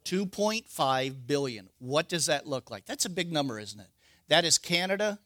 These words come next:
America, all of South America. Gone. Just completely gone off planet Earth.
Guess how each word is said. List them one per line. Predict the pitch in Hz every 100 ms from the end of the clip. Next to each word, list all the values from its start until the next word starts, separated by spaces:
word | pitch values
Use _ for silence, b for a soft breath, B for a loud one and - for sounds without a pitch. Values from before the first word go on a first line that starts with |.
| _
America, | 156 139 147 151 151 160 151 - -
all | 147 147 143
of | 127
South | 139 123
America. | 120 110 95 - _ _ _ _ _ _ _ _ _
Gone. | 139 113 - _ _ _ _ _ _ _ _ _ _ _ _ _ _
Just | 170 156 -
completely | - 139 - 175 175 170
gone | 139 131 123
off | 117 -
planet | 127 113
Earth. | 101